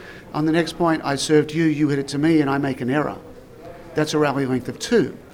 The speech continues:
So it's the ball hitting the court. At the Australian Open in twenty fifteen, seventy percent of all points were in zero through four, twenty percent were in five through eight, and only ten percent are in nine, were in the nine plus range. Um,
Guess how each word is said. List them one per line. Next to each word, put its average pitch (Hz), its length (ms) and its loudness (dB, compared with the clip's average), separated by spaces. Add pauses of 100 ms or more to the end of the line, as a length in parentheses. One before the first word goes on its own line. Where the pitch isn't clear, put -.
(260)
So 151 200 0
it's 147 120 -4
the 151 80 -6
ball 170 220 4
hitting 156 260 0
the 127 80 -4
court. 139 400 -2 (600)
At 156 80 -2
the 170 60 -4
Australian 185 380 2
Open 170 280 2
in 139 180 -2
twenty 156 380 -2
fifteen, 139 720 0 (360)
seventy 160 440 0
percent 156 320 -2
of 143 100 0
all 143 120 2
points 143 420 -4
were 139 80 -2
in 131 60 0
zero 127 260 0
through 120 200 -6
four, 185 500 -2
twenty 156 240 2
percent 147 400 -4
were 139 100 -4
in 127 80 -2
five 139 240 -2
through 143 200 -2
eight, 156 120 2 (320)
and 139 100 2
only 139 180 4
ten 135 260 0
percent 139 340 0
are 131 80 2
in 127 120 0
nine, 127 460 2 (240)
were 143 140 4
in 131 80 4
the 131 80 4
nine 131 240 2
plus 135 320 -2
range. 123 380 -6 (440)
Um, 143 460 -2